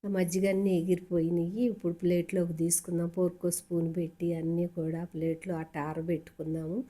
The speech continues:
కర్రీ మీరు ఇవాళైనా చేసుకోవచ్చు, రేపైనా చేసుకోవచ్చు. నేను ఈ పూట అయితే ఈ కాకరకాయ ఉల్లి కారం చేసి చూపిస్తాను. పొయ్యి మీద బాండీ పెట్టుకుని ఒక స్పూన్ ఆయిల్ వేసుకున్నాను.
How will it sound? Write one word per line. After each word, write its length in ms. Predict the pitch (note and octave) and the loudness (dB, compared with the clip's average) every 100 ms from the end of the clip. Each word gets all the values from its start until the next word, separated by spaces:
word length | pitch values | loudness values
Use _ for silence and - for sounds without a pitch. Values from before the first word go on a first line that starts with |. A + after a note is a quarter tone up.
| - - _ _ | -12 -20 _ _
కర్రీ 300 | A3 F#3+ F#3+ | -2 2 2
మీరు 260 | G3 F#3 F3+ | 4 2 2
ఇవాళైనా 560 | F3 F3+ F3 F3+ F3+ F#3 | 2 2 2 2 4 2
చేసుకోవచ్చు, 760 | F3+ E3+ - - F3 F3 - | 2 0 0 -2 -4 -2 -2
రేపైనా 520 | A3 F3+ E3 E3+ E3 E3 | 2 2 2 0 0 -2
చేసుకోవచ్చు. 840 | E3 D#3+ E3 - D#3+ E3 D#3+ - A3 C#4 - _ _ _ _ | -2 -2 -4 -6 -8 -8 -6 -4 -2 -4 -6 _ _ _ _
నేను 200 | G3+ F#3 | -2 0
ఈ 80 | F3 | 0
పూట 260 | F3 F3 E3+ | 0 -2 0
అయితే 300 | E3+ E3+ G3+ C4+ | -2 0 0 2
ఈ 100 | B3 G3 | 2 -2
కాకరకాయ 560 | F#3+ E3 E3+ E3+ F3+ | -4 -4 -2 0 2
ఉల్లి 260 | E3 E3 D#3+ | 2 2 -2
కారం 380 | E3+ D#3+ D#3+ D#3+ | -2 -4 -2 -4
చేసి 260 | D#3+ D#3 D#3+ | -4 -8 -8
చూపిస్తాను. 720 | - F3 E3+ D#3 - E3 F3+ C4+ - _ _ _ _ _ _ _ _ _ _ _ _ _ _ _ | -8 -6 -8 -8 -10 -6 -4 -6 -10 _ _ _ _ _ _ _ _ _ _ _ _ _ _ _
పొయ్యి 160 | G3+ E3+ | 0 2
మీద 340 | F3 F3 F3 | 2 2 -2
బాండీ 480 | F#3 E3 E3 E3+ E3+ | -2 -2 0 0 0
పెట్టుకుని 600 | E3 E3 D#3+ - E3+ F3+ B3 C#4 | 2 0 -2 -10 -4 0 0 0
ఒక 240 | G3 - | -2 -6
స్పూన్ 340 | - - E3+ | -12 -2 0
ఆయిల్ 320 | E3+ E3 E3+ F3 | 2 2 0 2
వేసుకున్నాను. 760 | D#3+ D#3+ - - E3+ D#3+ F3 | 0 -2 -4 -10 -6 -6 -4